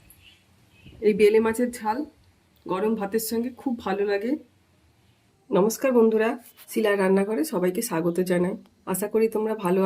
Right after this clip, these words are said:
আছো, আমিও ভালো আছি। আজকে আবার একটা নতুন রেসিপি নিয়ে আসলাম তোমাদের সামনে। দেখো বেলে মাছ নিয়েছি,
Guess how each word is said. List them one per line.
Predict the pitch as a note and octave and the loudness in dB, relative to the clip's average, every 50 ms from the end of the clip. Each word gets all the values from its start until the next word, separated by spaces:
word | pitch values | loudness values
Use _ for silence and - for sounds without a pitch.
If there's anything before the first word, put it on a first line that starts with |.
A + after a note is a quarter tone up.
| F#3+ F#3 | 0 0
আছো, | F#3+ - A3+ A#3 B3 - - _ _ _ _ _ _ - | -2 -4 -8 -10 -10 -12 -16 _ _ _ _ _ _ -4
আমিও | F#3+ G3 G3 G3 G#3+ A3+ G#3+ G3 | -2 0 2 2 2 0 -2 -2
ভালো | F3 F#3+ F#3 F3 F3 | -2 0 0 0 -2
আছি। | F3 F3 - - G#3 - - _ _ _ _ _ _ _ - | -2 -4 -8 -10 -12 -12 -14 _ _ _ _ _ _ _ -10
আজকে | - F#3 F#3 - - G#3+ G#3 | -8 -8 -8 -8 -6 -6 -4
আবার | G3 G3 G3 G3 | -2 -2 -2 -2
একটা | F#3+ - G#3 G#3 | -4 -4 -4 -4
নতুন | F#3+ F#3+ G3 G3+ G3+ F#3+ | -4 -2 -2 -2 -2 -2
রেসিপি | F#3+ F#3+ G3 F#3+ - G3+ G3+ | -2 -2 -4 -6 -4 -2 -2
নিয়ে | G3+ G3 F#3+ F#3+ | 0 0 -2 -2
আসলাম | F#3+ F#3+ - - G3 G3 G3 | -4 -6 -8 -8 -8 -8 -8
তোমাদের | G3 F#3+ F#3+ F#3 F#3+ F#3+ F#3+ - | -6 -6 -6 -6 -6 -6 -8 -8
সামনে। | - F#3+ G3 G3 F#3+ G3 F#3+ - - _ _ _ _ - | -8 -6 -4 -2 -2 -4 -6 -10 -16 _ _ _ _ -6
দেখো | F3+ F#3 F#3 G3+ F#3+ G3 | -6 -4 -4 -2 2 4
বেলে | F#3+ F#3+ F#3+ F#3 G3 | 4 6 6 4 4
মাছ | F#3+ F#3 F#3+ - G3 | 2 0 0 -2 0
নিয়েছি, | G3 F#3+ F#3+ F#3+ F#3+ - | 2 2 2 0 -2 -6